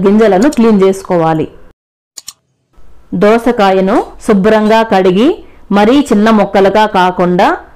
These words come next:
మీడియం సైజు ముక్కలుగా కట్ చేసుకోవాలి. మరీ చిన్న ముక్కలైతే మిక్సీ జార్లో వేసినప్పుడు పేస్ట్ మాదిరిగా అయిపోతుంది. దోసకాయ కొంచెం పులుపు ఉంటుందండి. దానికి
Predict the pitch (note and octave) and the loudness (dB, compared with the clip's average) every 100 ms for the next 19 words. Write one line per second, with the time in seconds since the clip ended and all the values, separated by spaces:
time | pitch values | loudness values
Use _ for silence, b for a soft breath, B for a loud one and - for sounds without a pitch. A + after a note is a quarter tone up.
0 | - G#3 A#3 B3 A#3+ A3+ G3 F#3+ F#3 - | -2 0 2 2 0 2 2 2 -2 0
1 | F#3+ F3+ C4+ - G3 - G3+ F#3+ - F3+ | 0 2 0 -2 -4 0 -2 -2 -2 0
2 | F3 E3+ - - - - G3 A#3+ C#4+ A3+ | 2 0 -4 -14 -12 -2 0 0 0 0
3 | G#3 G3+ F3+ G3+ F#3 F3 F3+ B3 G4 - | 0 0 -2 0 0 0 0 0 -2 -8
4 | - G#3+ G#3+ C#4 A#3+ G3+ F#3+ F#3 F#3 G3 | -6 -4 -2 0 2 2 0 0 0 0
5 | G#3 F#3 F#3 G3 F4 - - A3+ A#3+ B3+ | -2 -4 -2 0 -2 -4 0 0 0 0
6 | G#3+ F#3 F#3 F#3+ F#4 B3+ G#3+ G3+ F3+ F#3 | 0 2 2 2 2 2 2 0 0 -2
7 | F3 E3+ - - _ _ _ _ _ _ | -2 -4 -6 -20 _ _ _ _ _ _
8 | - - F#3+ G#3 A#3+ B3+ G#3+ F#3 A3+ E4 | -16 -8 -2 0 0 -2 0 0 0 0
9 | G#3 G3 G#3+ F#3+ A3 A#3+ B3 G3 F#3+ G3 | 0 0 0 0 0 0 0 0 2 0
10 | F#3 F3 F3 B3 F#4+ B B F#3+ G3+ G#3 | 0 0 0 0 -2 B B -2 0 0
11 | G3+ | -2